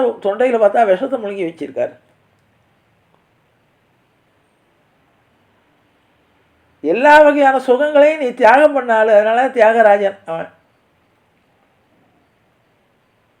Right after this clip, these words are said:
நல்லதெல்லாம் நம்மகிட்ட கொடுத்துட்டு ஆகாதெல்லாம் அவர் எடுத்துட்டார். அமிர்தத்தை தேவர்களுக்கு கொடுத்துட்டு விஷத்தை தான் சாப்பிட்டார்.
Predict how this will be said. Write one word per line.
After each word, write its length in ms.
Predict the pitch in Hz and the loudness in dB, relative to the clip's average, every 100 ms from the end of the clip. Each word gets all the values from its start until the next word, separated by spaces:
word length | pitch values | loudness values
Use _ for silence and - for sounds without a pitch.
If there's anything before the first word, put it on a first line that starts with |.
| _ | _
நல்லதெல்லாம் 540 | 151 208 262 254 294 | -4 0 2 2 2
நம்மகிட்ட 260 | 294 269 254 | 0 -2 -4
கொடுத்துட்டு 340 | 240 247 277 | -6 -6 -4
ஆகாதெல்லாம் 560 | 254 220 254 254 254 262 | -2 0 4 4 2 0
அவர் 120 | 226 | -2
எடுத்துட்டார். 380 | 214 214 208 185 - _ _ _ _ _ _ - | -6 -8 -6 -6 -6 _ _ _ _ _ _ -14
அமிர்தத்தை 800 | 165 240 277 277 262 240 - 170 | -4 2 4 4 4 2 2 -2
தேவர்களுக்கு 480 | 202 247 247 233 220 | -2 0 -2 -4 -4
கொடுத்துட்டு 300 | 214 247 220 | -10 -6 -4
விஷத்தை 320 | 190 247 240 | -4 -4 -4
தான் 200 | 208 214 | -4 0
சாப்பிட்டார். 400 | 214 208 185 | 0 2 -2